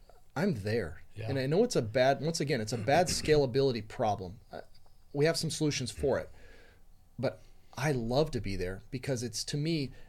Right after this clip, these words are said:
Speaker 1: as I bring the homeowner out, and, like, when you and I walked your course for the first time and the second time and the tenth time, like, "Let's add a bunker there, let's do this, uh, let's shape that a little bit differently." We did it and we made it happen, but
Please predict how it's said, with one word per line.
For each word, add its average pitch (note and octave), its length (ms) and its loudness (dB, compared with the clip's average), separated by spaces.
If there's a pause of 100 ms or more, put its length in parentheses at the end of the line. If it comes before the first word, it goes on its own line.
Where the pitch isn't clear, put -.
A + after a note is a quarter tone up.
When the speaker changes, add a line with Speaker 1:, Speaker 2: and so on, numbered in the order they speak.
Speaker 1:
as C3+ 140 0
I C#3+ 100 4
bring D3 200 2
the B2+ 60 0
homeowner C3+ 460 2
out, A2+ 220 -4 (500)
and, A#2+ 400 -2
like, C#3 180 -2
when D3+ 120 0
you F3+ 140 8
and D#3+ 80 4
I E3 80 4
walked C#3+ 300 2
your D#3 140 4
course A#2 280 -4
for B2 100 -8
the A#2 60 -4
first A2+ 260 -4
time G#2+ 180 -2
and G#2+ 80 -2
the G#2+ 60 -2
second B2 280 -2
time A2+ 180 -4
and A2 80 -4
the G#2+ 40 -6
tenth - 300 -4
time, A#2 240 -2
like, A#2 220 -6
"Let's C#3+ 160 -4
add B2 140 0
a - 20 -2
bunker A#2 320 -4
there, A#2+ 180 -2
let's A2+ 200 -6
do B2 120 -4
this, A2+ 280 -4 (460)
uh, B2+ 140 -2
let's C#3+ 180 -2
shape D3 280 2
that C#3 140 2
a B2+ 40 0
little B2+ 140 0
bit A#2+ 140 -4
differently." B2 440 -4 (720)
We C#3 160 2
did C#3+ 280 0
it G#2+ 180 -4
and B2 80 -2
we B2 80 0
made C3+ 140 0
it A2 80 -2
happen, A#2 360 -2
but A2+ 200 -6